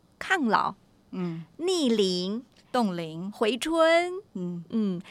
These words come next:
Speaker 1: 这些东西有时候它只能停留在外界的表象。有时候我们可能有一个回春的脸、逆龄的童颜，可是心态很老，这也是一个大问题吧？
Speaker 2: 而且它也很难啊。就像那个竹崎一开始讲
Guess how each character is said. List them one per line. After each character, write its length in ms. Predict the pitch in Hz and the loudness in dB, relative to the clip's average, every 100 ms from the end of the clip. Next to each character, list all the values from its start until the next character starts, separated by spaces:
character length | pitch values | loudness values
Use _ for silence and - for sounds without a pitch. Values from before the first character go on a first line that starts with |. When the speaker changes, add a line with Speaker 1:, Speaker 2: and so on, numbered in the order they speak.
| - | -8
Speaker 1:
这 120 | 392 | -4
些 180 | 370 359 | -2 -2
东 140 | 349 | -2
西 200 | 339 339 | -2 -2
有 160 | 294 - | -2 -2
时 140 | - | -2
候 200 | 208 226 | -2 0
它 220 | 202 208 | -2 -6
只 200 | 220 - | -8 -8
能 200 | 156 147 165 | -8 -8 -10
停 200 | - 165 | -6 -4
留 180 | 160 | -4
在 240 | 160 180 165 | -4 -4 -4
外 200 | 196 185 | -2 -4
界 180 | 165 170 | -2 -6
的 80 | 175 | -6
表 240 | 165 156 | -10 -10
象。 280 | 190 - 165 _ _ _ _ | -10 -8 -8 _ _ _ _
有 120 | - | -2
时 140 | 180 226 | 0 2
候 80 | 285 | 2
我 100 | 180 | 2
们 140 | - | -2
可 160 | - 156 | -4 -4
能 140 | 170 | -2
有 160 | 180 - | -4 -6
一 80 | |
个 120 | - 175 | -4 -6
回 300 | - 165 180 | -2 -2 -2
春 320 | - 208 208 | -4 -2 -2
的 80 | 175 | -2
脸、 300 | 156 - - - - | -4 -6 -8 -14 -4
逆 280 | 302 277 214 | 2 4 4
龄 260 | 175 165 | 2 0
的 140 | 165 175 | -2 -4
童 460 | - 190 160 202 | -2 -2 0 0
颜， 280 | 208 165 - | -2 -2 -4
可 160 | - 202 | -6 -6
是 140 | 269 | -4
心 240 | 285 339 | -6 -6
态 180 | 370 339 | -6 -4
很 200 | 233 175 | -2 0
老， 160 | 190 - | -2 -4
这 100 | 208 | -6
也 100 | 175 | -6
是 140 | - | -6
一 80 | 170 | -6
个 100 | 170 | -4
大 200 | 180 160 | -4 -4
问 180 | 160 - | -4 -8
题 220 | - - | -10 -14
吧？ 200 | - - - - - | -14 -16 -20 -16 -6
Speaker 2:
而 100 | 285 | -6
且 160 | - | -4
它 100 | 226 | -6
也 160 | 277 240 | -4 -4
很 220 | 196 165 | -4 -6
难 260 | 165 160 175 | -10 -14 -14
啊。 200 | 196 254 _ _ _ _ _ _ | -12 -12 _ _ _ _ _ _
就 140 | - 277 | -12 -8
像 280 | 285 269 240 | -2 0 2
那 140 | 240 | 0
个 100 | 226 | -2
竹 220 | 208 190 | -4 -8
崎 320 | 196 - 165 | -10 -10 -10
一 20 | 175 | -8
开 220 | 185 180 | -8 -8
始 140 | 175 | -8
讲 200 | - - | -14 -14